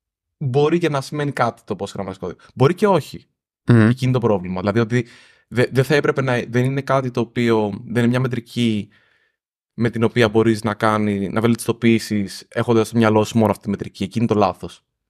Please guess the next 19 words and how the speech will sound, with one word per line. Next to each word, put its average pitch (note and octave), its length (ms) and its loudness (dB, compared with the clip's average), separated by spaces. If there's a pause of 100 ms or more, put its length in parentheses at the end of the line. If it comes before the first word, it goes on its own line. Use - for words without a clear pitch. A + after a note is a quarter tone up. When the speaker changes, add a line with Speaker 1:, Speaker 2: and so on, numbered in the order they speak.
(280)
Speaker 1:
Είναι B2+ 120 2
μια C3 120 4
μετρική C3 320 0
που C3+ 60 -2
μπορεί A#2+ 220 0
κάτι C#3+ 180 2
να C3+ 60 0
σου B2 140 -4
δείχνει, A2 380 0
άμα G#2+ 140 -4
τη G#2+ 80 -2
δείξεις, G2 580 -8
άμα A2+ 160 0
τη G#2 60 -4
δεις G#2 180 -2
σε, G2 340 -2
σε A2+ 100 -6
υψηλό A2 200 -2
επίπεδο, G2+ 520 -2